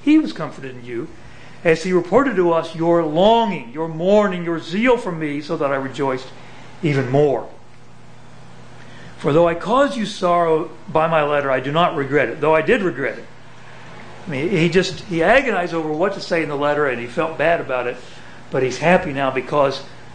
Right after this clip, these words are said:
of what? Well, they repented, that's right. Um, down in verse ten, "For the sorrow that is according to the will of God produces a repentance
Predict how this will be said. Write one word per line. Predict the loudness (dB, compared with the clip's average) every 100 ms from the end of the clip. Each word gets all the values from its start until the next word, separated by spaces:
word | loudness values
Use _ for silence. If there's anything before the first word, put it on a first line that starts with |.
| -18 -18 -18 -6
of | -4 -2 2
what? | 2 2 -6 -16 -18 -18 -18 -18 -18 -18 -18 -18 -18 -18 -18 -18 -18 -18 -18 -18 -16 -14 -14 -14 -14 -14 -16 -16 -6
Well, | -6 -6 -12 -12 -14 -2
they | 4
repented, | 4 4 2 2
that's | -2 -4 -4
right. | -4 -6 -14 -18 -18 -18 -18 -18 -16 -2
Um, | 0 0 -4 -12 -16 0
down | 4 4
in | 4
verse | 4 2 -2
ten, | -6 -6 -8
"For | 0 0
the | 0
sorrow | -2 2 4 4 2
that | 0
is | -2
according | -4 -2 0 2
to |
the | 2
will | 4 2
of | 2
God | 2 2 0 -4 -10 -16 -16 -16 -16 -14
produces | -6 2 4 4 2 -2
a | 0
repentance | -2 0 2 2 0 -8 -14